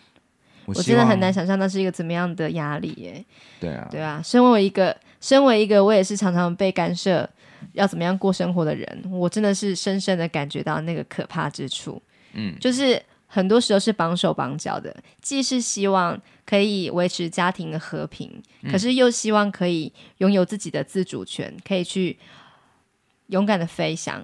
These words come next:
Speaker 2: 我觉得那个拉锯跟这个互相拉扯的感觉啊，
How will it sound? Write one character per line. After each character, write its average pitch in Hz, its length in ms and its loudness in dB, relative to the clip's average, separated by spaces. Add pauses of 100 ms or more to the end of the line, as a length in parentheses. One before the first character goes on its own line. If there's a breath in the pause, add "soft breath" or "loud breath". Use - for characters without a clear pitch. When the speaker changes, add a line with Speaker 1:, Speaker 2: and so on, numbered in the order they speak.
(100)
Speaker 2:
我 196 100 -4
觉 208 120 0
得 226 80 4
那 262 100 4
个 226 180 4 (420)
拉 233 320 6
锯 233 280 0
跟 202 240 4
这 202 140 0
个 151 280 0 (420)
互 262 220 0
相 233 200 4
拉 208 160 6
扯 202 120 0
的 165 120 0
感 151 200 -4
觉 - 180 -10
啊， - 260 -6